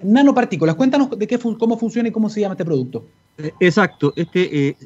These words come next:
Speaker 2: el produ-, el, el, la tecnología se llama Doctor Q, ¿ya? Que
Speaker 1: Ujú.
Speaker 2: es una tecnología fabricada en base a micropartículas de cobre, como tú decías, ¿no es cierto?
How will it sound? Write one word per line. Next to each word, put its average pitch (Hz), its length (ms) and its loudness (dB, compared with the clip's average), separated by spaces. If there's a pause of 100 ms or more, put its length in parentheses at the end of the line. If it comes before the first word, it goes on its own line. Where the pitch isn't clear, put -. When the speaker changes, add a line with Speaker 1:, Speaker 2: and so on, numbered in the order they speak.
Speaker 2:
el 127 220 -6
produ-, 139 320 0
el, 110 320 0
el, 110 260 0
la 113 140 -2
tecnología 110 480 0
se 156 140 0
llama 151 340 2
Doctor 117 460 -4
Q, 123 280 2 (200)
¿ya? 113 240 -4 (180)
Que 131 200 2
Speaker 1:
Ujú. 123 100 -12
Speaker 2:
es 123 40 -2
una 127 440 -2
tecnología 117 580 -2
fabricada 117 720 -2 (600)
en 98 180 -4
base 113 260 -2
a 113 160 0
micropartículas 143 1120 -2
de 131 100 -6
cobre, 180 400 -2
como 156 280 0
tú 147 140 2
decías, 160 280 0
¿no - 160 -20
es 147 60 -8
cierto? 175 300 -2